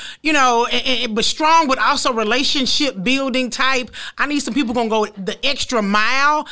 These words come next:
and not be like, "Okay, well, this, I, I've never worked this hard." I need some people that's ready to put in that time. And so it doesn't mean that you're not a good teacher. Maybe this is not the place for you because you're not re-,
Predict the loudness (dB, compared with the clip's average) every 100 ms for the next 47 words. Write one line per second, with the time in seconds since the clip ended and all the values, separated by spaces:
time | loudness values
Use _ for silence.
0 | -12 -4 0 0 0 -2 -2 -4 -4 -2
1 | -4 -6 -8 -10 -6 -6 -4 -6 0 0
2 | 0 -4 -2 -2 -2 -10 -14 -6 -2 0
3 | 0 -2 -2 -2 -2 -4 -2 -4 -4 -6
4 | -4 -2 -2 -4 -2 -2 -2 -4 -12 -16
5 | -14 -4 -4 0 2 2 0 -4 -12 -8
6 | -2 0 0 0 0 0 0 0 0 0
7 | -2 -2 -4 -2 -2 0 0 0 -2 -2
8 | -4 -2 -2 -2 -4 -6 -4 -4 -4 -4
9 | -4 -2 -2 -6 -10 -8 -4 -2 -2 0
10 | 0 -2 0 -2 -2